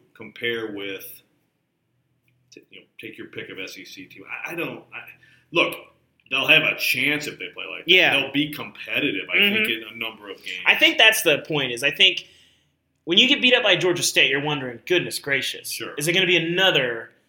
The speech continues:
Speaker 2: you know, are they flirting with oh and eight in the S E C and you just lose every game by seventeen?" Because the team that played Georgia State last week,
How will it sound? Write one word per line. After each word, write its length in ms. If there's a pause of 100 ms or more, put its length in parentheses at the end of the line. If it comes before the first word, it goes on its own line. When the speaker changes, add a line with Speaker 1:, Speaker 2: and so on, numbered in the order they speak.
(280)
Speaker 2:
you 100
know, 120
are 160
they 220
flirting 320
with 180
oh 160
and 80
eight 160
in 60
the 100
S 180
E 80
C 460
and 160
you 80
just 160
lose 200
every 220
game 180
by 120
seventeen?" 480
Because 240
the 80
team 260
that 160
played 400 (240)
Georgia 220
State 240
last 320
week, 240